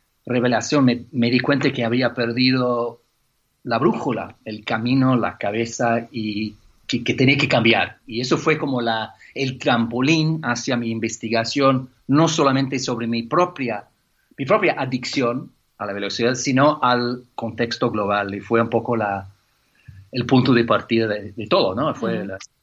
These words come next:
Speaker 1: de, de ahí nació el libro y, y luego el movimiento slow y todo. Así que es,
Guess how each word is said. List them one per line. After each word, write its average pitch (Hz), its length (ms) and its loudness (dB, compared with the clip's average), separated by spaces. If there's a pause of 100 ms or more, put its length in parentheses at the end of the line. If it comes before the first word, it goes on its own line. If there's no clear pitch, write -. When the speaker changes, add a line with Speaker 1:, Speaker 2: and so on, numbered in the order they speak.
Speaker 1:
de, 101 520 -14
de 107 120 -2
ahí 127 200 8
nació 117 360 4
el 123 120 2
libro 147 280 4
y, 107 540 -4
y 101 60 -16
luego 104 240 -6
el 110 140 -10
movimiento 117 440 -4
slow 139 320 0
y 120 80 -2
todo. 104 300 -6
Así 98 280 -18
que 104 100 -14
es, - 200 -20